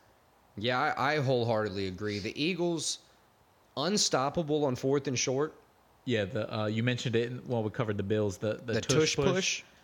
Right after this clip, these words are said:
Speaker 2: I mean,
Speaker 1: Dude.
Speaker 2: that
Speaker 1: Un-,
Speaker 2: they have
Speaker 1: ungodly
Speaker 2: maybe
Speaker 1: play.
Speaker 2: the best offensive line in the N F L, and, uh, Jalen Hurts is probably the strongest quarterback in the N F L. He b-, he squats, like, six hundred pounds.
Speaker 1: Dude, that's, that's absolutely insane.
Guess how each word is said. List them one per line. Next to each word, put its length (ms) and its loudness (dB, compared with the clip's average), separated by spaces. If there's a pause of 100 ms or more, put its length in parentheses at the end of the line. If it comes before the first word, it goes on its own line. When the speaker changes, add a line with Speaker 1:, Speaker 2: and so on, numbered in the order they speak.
(100)
Speaker 2:
I 60 -2
mean, 100 2
Speaker 1:
Dude. 120 -2
Speaker 2:
that 280 -4 (600)
Speaker 1:
Un-, 280 2 (420)
Speaker 2:
they 80 6
have 120 6
Speaker 1:
ungodly 320 2
Speaker 2:
maybe 220 6
Speaker 1:
play. 100 6
Speaker 2:
the 80 2
best 260 4
offensive 400 2
line 240 0
in 120 -2
the 80 -2
N 60 -2
F 140 -4
L, 220 2
and, 480 0 (840)
uh, 320 2
Jalen 340 2
Hurts 360 -2
is 140 -6
probably 340 0
the 100 2
strongest 520 -2
quarterback 440 0
in 60 -4
the 100 -4
N 60 -2
F 100 -4
L. 60 0
He 120 4
b-, 220 -2
he 280 2 (240)
squats, 480 -4
like, 160 -6
six 340 -2
hundred 260 -4
pounds. 540 -12
Speaker 1:
Dude, 160 -6
that's, 400 -4 (160)
that's 240 0
absolutely 560 -2
insane. 460 -4